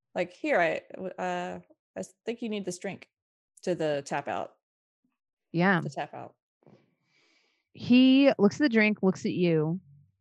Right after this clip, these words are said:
Speaker 2: with your, with your awe,
Speaker 1: Mm.
Speaker 2: um, and is immediately im-, impressed, you know, or immediately finds something about you that is magnetic to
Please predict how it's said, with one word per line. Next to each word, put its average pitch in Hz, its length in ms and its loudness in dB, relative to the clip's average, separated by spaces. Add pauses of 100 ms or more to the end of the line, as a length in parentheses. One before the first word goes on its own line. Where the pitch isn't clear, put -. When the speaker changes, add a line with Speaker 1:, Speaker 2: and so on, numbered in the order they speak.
Speaker 2:
with 180 200 0
your, 170 220 2
with 170 200 0
your 165 220 0
awe, 147 440 -4 (520)
Speaker 1:
Mm. 170 200 -8 (280)
Speaker 2:
um, 160 640 0 (1000)
and 180 380 4
is 175 500 6 (440)
immediately 185 920 2
im-, 165 300 0 (240)
impressed, 151 680 -6
you - 160 -6
know, 147 100 0
or 160 100 2
immediately 165 400 4
finds 180 400 4
something 214 420 0
about 165 360 -2
you 160 180 -4
that 139 180 -4
is 120 180 -8
magnetic 143 520 -6
to - 100 -8